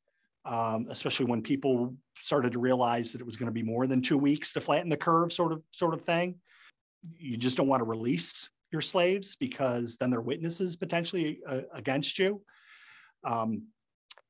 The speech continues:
and, uh, also many people became increasingly,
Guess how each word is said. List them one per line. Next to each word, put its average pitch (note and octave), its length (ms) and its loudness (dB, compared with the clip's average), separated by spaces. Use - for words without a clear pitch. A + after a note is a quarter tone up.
and, C3 800 2
uh, B2 380 2
also D3+ 440 4
many D#3+ 260 2
people E3 520 0
became E3+ 600 -4
increasingly, D#3 1160 -2